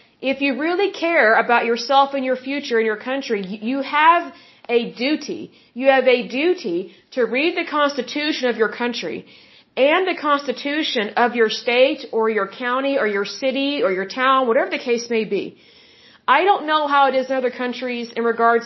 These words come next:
to, you know, you have a country and then you have, you know, individual areas that are govern-, uh, governed, excuse me, by governors and legis-,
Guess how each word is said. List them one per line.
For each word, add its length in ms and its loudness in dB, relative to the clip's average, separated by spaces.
to, 60 -2
you 80 -10
know, 80 0
you 120 2
have 120 4
a 180 -6
country 320 -2
and 100 0
then 80 -4
you 100 2
have, 160 0
you 100 -2
know, 60 -2
individual 520 0
areas 480 4
that 80 0
are 80 0
govern-, 600 -2
uh, 120 -6
governed, 420 2
excuse 400 -6
me, 60 -4
by 200 -2
governors 560 0
and 160 0
legis-, 340 0